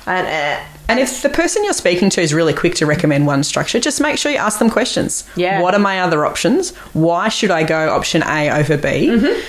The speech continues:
Speaker 2: What's the benefits in it? What would happen if I sold? What would happen if I wanted to get a partner in?
Speaker 1: Yeah. And what other things should, should I consider when looking at this particular structure?
Speaker 2: You know,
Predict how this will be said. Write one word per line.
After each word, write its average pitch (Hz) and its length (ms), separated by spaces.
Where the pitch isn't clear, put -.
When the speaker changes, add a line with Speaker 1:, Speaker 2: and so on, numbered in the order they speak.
Speaker 2:
What's 175 280
the 180 80
benefits 156 720
in 151 140
it? 233 120
What 170 220
would 165 80
happen 156 320
if 151 160
I 147 400
sold? 285 600
What 165 140
would 151 120
happen 165 260
if 147 120
I 151 60
wanted 143 260
to 143 80
get 139 140
a 143 60
partner 139 420
in? 339 300
Speaker 1:
Yeah. - 240
And 190 120
what 190 100
other 180 200
things 185 220
should, 202 300
should 226 180
I 208 100
consider 208 460
when 180 160
looking 180 280
at - 220
this 175 180
particular 160 520
structure? 151 540
Speaker 2:
You 170 80
know, 156 220